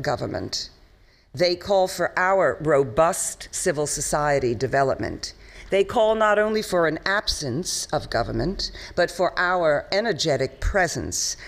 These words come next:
to address the issues of the day. And they can hold to this ethic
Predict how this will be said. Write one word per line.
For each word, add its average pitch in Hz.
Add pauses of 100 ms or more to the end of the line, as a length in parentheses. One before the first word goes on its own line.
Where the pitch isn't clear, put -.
(140)
to 170
address 147
the 156
issues 135
of 120
the 139
day. 143
And 202
they 226
can 220
hold 269
to -
this -
ethic -